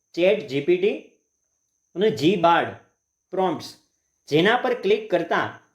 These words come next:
તમને માસ્ટર પ્રોમ્પ્ટ્સ મળી જશે, જેને તમે તમારા ટોપિકના આધારે સિલેક્ટ કરી, કોપી કરી અને Gemini વેબસાઇટ પર પેસ્ટ કરવાનું છે.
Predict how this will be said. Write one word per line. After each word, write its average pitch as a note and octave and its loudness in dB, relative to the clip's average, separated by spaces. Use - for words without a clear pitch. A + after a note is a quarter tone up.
તમને G3+ -2
માસ્ટર D#3+ 0
પ્રોમ્પ્ટ્સ G#3 0
મળી F3 2
જશે, D#3+ -4
જેને E3+ 0
તમે E3 0
તમારા G3 2
ટોપિકના A3+ -2
આધારે F#3 2
સિલેક્ટ F#3+ -2
કરી, F#3+ -2
કોપી A3+ 2
કરી A#2+ 0
અને A3+ -4
Gemini A#3 2
વેબસાઇટ G3+ 0
પર B2 0
પેસ્ટ G#3+ -2
કરવાનું D3 0
છે. A2 -14